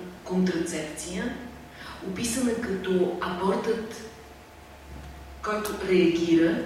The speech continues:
той е реактивен, той е след случката и по някакъв начин е, а, пасивна реакция на нещо, което вече се е случило, докато контрацепцията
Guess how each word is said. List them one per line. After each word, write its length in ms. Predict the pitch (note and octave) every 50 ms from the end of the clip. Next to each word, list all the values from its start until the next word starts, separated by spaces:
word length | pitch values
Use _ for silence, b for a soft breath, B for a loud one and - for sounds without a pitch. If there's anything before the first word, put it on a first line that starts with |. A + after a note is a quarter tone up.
| - -
той 200 | F#3 F#3 F#3 F#3
е 80 | F3+ F3+
реактивен, 760 | F#3 F#3 F#3 F#3 F#3 F#3 F#3 - F3 E3 E3 E3+ E3+ E3+ F3
той 120 | F3 F3 F3+
е 40 |
след 520 | F3+ - F#3 F#3 G3 G3 G3 - - - - -
случката 680 | - - - D#3+ D#3 - - - - D#3 - - F3+ F#3+ F#3 - B B B B B B B
и 100 | - -
по 80 | G#3+
някакъв 300 | G#3+ A3 A3 A3 A3 G#3+
начин 340 | G#3+ G#3+ G#3+ A3 A#3 A#3+ A#3
е, 260 | A3+ A3 A3 G#3+ A3 B B B B B B B F3+
а, 160 | F3+ F3+ F#3 F#3 - -
пасивна 460 | F#3+ - - B3+ C4+ C4 A#3+ A3+ G3+ F#3+ F#3
реакция 420 | A3 A3 A3 A3+ - B3+ B3+ A3+
на 60 | A3
нещо, 280 | G#3+ G#3+ G#3+ G#3 - G#3+ G#3
което 260 | G#3 G3 G3 F#3+ F#3
вече 200 | F3+ F#3 F#3 F3+
се 160 | F3+ - E3 D#3+
е 40 |
случило, 460 | D#3+ E3 D#3+ D#3 - - F#3 F3+ - -
докато 440 | - - - - - F#3 F#3 G3
контрацепцията 960 | G3 G#3 G#3 - - F#3+ F#3 F3+ F3+ F3 E3+ E3+ - - E3+ E3 E3 - -